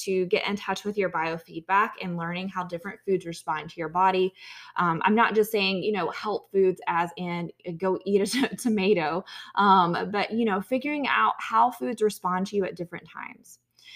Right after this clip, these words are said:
And of course, there's exercising on a regular basis. This doesn't mean, you know, going all in, like, on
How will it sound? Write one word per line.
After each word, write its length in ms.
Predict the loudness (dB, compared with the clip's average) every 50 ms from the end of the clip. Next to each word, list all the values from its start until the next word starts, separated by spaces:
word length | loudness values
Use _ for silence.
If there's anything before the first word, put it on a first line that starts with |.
| -20 -20 -20 -10 -4
And 120 | -2 -2
of 100 | -2 0
course, 220 | 0 0 0 2
there's 140 | 2 0 2 2
exercising 680 | 2 2 2 0 -2 0 2 2 0 0 2 0 -2 -2
on 100 | 0 0
a 40 | 0
regular 420 | 2 2 0 2 2 2 2 2
basis. 480 | 2 0 0 0 -2 -2 -6 -6 -6 -6
This 200 | -8 -12 -10 -2
doesn't 400 | 2 2 2 4 2 0 0 0
mean, 360 | 2 2 2 2 0 0 -2
you 160 | -2 0 0 0
know, 160 | 0 0 -2
going 340 | -2 -2 -2 -2 -2 -2 0
all 260 | 2 4 4 4 4
in, 480 | 2 -2 -4 -2 -2 -2 -2 -4 -6 -6
like, 280 | -6 -6 -6 -6 -8 -6 -2
on 340 | 0 0 0 0 -2 -2